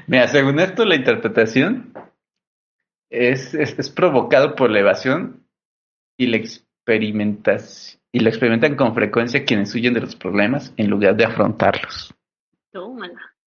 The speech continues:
Speaker 1: Eso quiere decir que tienes problemas, Maritza, y no quieres afrontarlos.
Speaker 2: Tómala,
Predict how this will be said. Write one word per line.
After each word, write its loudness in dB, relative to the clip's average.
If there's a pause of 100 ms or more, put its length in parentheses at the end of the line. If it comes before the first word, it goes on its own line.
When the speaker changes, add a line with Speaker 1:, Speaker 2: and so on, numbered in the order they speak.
(600)
Speaker 1:
Eso -10
quiere 4
decir -2
que 4
tienes -2
problemas, 2
Maritza, 0
y 2
no -2
quieres 0
afrontarlos. -2 (260)
Speaker 2:
Tómala, -8